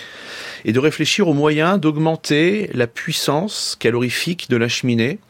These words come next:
C'est-à-dire que jusqu'à Gauger, en mille sept cent treize, on a fait du feu sans trop se préoccuper de savoir comment la chaleur se diffusait, comment la chaleur était produite,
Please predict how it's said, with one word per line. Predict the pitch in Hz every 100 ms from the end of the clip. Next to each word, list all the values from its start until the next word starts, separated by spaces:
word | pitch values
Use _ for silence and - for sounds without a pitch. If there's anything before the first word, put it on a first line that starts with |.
| - - - -
C'est-à-dire | - 120 113 143 175 -
que | 123 -
jusqu'à | 101 147 - 151
Gauger, | 135 127 131 127
en | 107
mille | 104
sept | - 104
cent | 107
treize, | 101 123 165 175 -
on | 113
a | 107
fait | 156
du | 127
feu | 117 170
sans | -
trop | 104 165
se | -
préoccuper | - 120 123 117 147
de |
savoir | - 110 127 147 - - - - - - - - _ _ _ _ -
comment | 147 151 151
la | 127
chaleur | - 120 117
se | 120
diffusait, | 113 - 113 113 127 156 180 - -
comment | 135 123 127 139 131
la | 110
chaleur | 117 123 131
était | 117 110
produite, | - 110 117 185 -